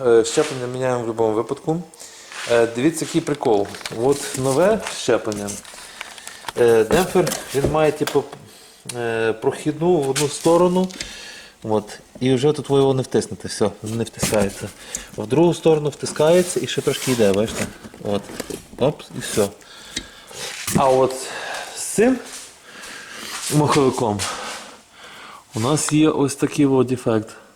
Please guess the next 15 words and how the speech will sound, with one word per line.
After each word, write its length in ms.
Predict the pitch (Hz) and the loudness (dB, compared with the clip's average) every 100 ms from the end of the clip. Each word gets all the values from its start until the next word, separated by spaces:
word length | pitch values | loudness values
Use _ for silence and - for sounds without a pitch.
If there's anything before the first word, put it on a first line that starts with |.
| _ _ _ _ - | _ _ _ _ -8
Тобто 260 | 117 - | -8 -4
воно 160 | 120 120 | -4 -2
їде, 300 | 113 117 113 | 0 2 2
їде, 300 | 110 117 113 | 2 2 0
їде, 280 | 110 113 113 | 2 2 4
їде, 300 | 110 117 117 | 4 2 2
їде, 300 | 110 113 110 | 2 4 4
їде, 280 | 110 117 113 | 4 2 2
можна 280 | 113 113 | 2 2
тиснути. 480 | 107 107 131 107 107 | 0 0 0 0 0
Ну, 120 | 113 113 | -2 -2
ще 120 | 120 | 0
двома 260 | 113 117 | 0 2
руками, 380 | 113 110 147 143 | 0 0 0 0
то 240 | - 117 | 0 -2